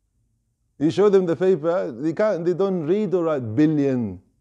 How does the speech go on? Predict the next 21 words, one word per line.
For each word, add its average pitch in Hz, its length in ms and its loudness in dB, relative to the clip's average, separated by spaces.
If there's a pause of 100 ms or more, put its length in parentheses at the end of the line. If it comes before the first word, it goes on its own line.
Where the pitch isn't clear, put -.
(160)
they 127 140 -8
can't 143 400 -6
read 127 200 -6
or 120 120 -6
write. 101 260 -10 (600)
Almost 185 460 2
a 151 80 0
billion 185 420 4
human 180 360 -2
beings, 196 380 -4
most 185 340 -2
of 156 140 -2
them 160 160 -4
are 143 60 -4
Muslim, 156 560 -6 (320)
are 107 100 -8
hungry. 92 640 -6 (1800)
Seven 139 340 -2
hundred 127 380 -6
sixty 127 300 -10
million 104 320 -6